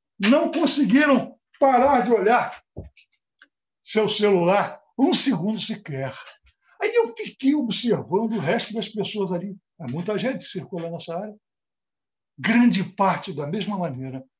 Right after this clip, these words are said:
Ou caminhando, ou parada, ou até na bicicleta,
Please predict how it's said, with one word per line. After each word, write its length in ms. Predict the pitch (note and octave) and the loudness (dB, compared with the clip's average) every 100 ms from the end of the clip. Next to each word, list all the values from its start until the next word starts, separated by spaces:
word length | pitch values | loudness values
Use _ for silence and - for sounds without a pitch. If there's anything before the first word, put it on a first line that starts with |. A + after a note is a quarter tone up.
| _ - | _ -6
Ou 120 | G#3+ | -2
caminhando, 800 | B3 A#3 A#3+ A#3+ C#4 D4 D4 - _ | 2 4 6 6 6 4 -2 -8 _
ou 120 | F#3 - | -10 -2
parada, 640 | F#3+ G3 B3+ A#3+ A#3 A#3+ - | 2 4 4 2 -2 -4 -6
ou 120 | - F#4+ | 0 2
até 220 | F#4 F#4+ | 4 2
na 100 | D#4+ | 2
bicicleta, 1040 | C4 D4+ D#4 - D4 F4 E4+ C#4 G3 C#3 | 0 -2 -2 -2 2 4 4 0 0 -2